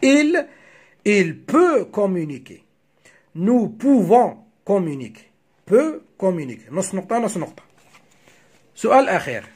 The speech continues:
Mais. Mais les mots soulignés au singulier. حول الكلمات التي تحتها السطر إلى السنجولي، إلى المفرد. Internet sert à envoyer des messages.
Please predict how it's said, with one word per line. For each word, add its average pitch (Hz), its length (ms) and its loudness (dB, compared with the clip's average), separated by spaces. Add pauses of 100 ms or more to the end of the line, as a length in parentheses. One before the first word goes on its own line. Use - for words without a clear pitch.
Mais. 196 400 0 (1500)
Mais 202 460 2
les 175 180 -2
mots 185 260 -4
soulignés 254 720 -4 (340)
au 175 120 -2
singulier. 185 640 -2 (220)
حول 262 520 0
الكلمات 202 500 -4
التي 185 200 -6
تحتها 180 360 -2
السطر 214 340 -4
إلى 160 260 -4
السنجولي، 170 460 -2
إلى 151 180 -6
المفرد. 151 480 0 (460)
Internet 220 580 0
sert 214 440 0
à 202 120 -6
envoyer 208 580 -4
des 208 420 0
messages. 202 680 -2